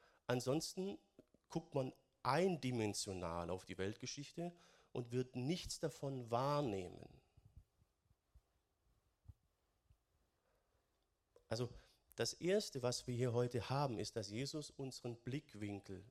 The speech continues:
öffnen möchte, unsere Perspektive. Weg vom eindimensionalen zum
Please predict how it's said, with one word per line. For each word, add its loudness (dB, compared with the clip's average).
öffnen -4
möchte, -12
unsere -8
Perspektive. -10
Weg -2
vom -6
eindimensionalen -2
zum -8